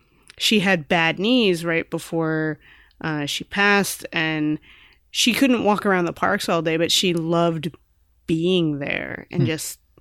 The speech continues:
Speaker 1: sitting and people watching and
Speaker 2: Yeah.
Speaker 1: being there with family. And I
Speaker 2: Yeah.
Speaker 1: think that is one of those experiences that Disney, like, transcends your, your ability to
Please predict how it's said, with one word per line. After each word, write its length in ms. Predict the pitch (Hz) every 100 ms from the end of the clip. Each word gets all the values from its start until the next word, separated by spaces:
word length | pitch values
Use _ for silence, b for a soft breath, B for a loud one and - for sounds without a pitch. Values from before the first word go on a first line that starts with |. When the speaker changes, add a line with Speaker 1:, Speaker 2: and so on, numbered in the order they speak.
| _
Speaker 1:
sitting 460 | - - 185 180 180
and 160 | 160
people 400 | - 170 - 160 -
watching 640 | - - 156 - - -
and 320 | - 160 165
Speaker 2:
Yeah. 60 | 180
Speaker 1:
being 280 | 190 185
there 140 | 180 170
with 140 | 165
family. 680 | - 165 156 147 - - 180 B B B B
And 100 | -
I 60 | 175
Speaker 2:
Yeah. 120 | 165
Speaker 1:
think 180 | 170 147 -
that 280 | 156 156 160
is 400 | 160 156 156 - _ _ _
one 360 | 180 160 180 170
of 80 | 165
those 220 | 165 156
experiences 960 | 151 - 160 156 156 147 - - 165
that 360 | - - - - b b b b b -
Disney, 320 | 185 180 190
like, 180 | 170 151
transcends 1120 | - 196 170 165 - 160 160 156 151 - - b b b b -
your, 320 | 180 165 165
your 260 | 160 175 165
ability 560 | 156 175 180 180 170
to 280 | - 190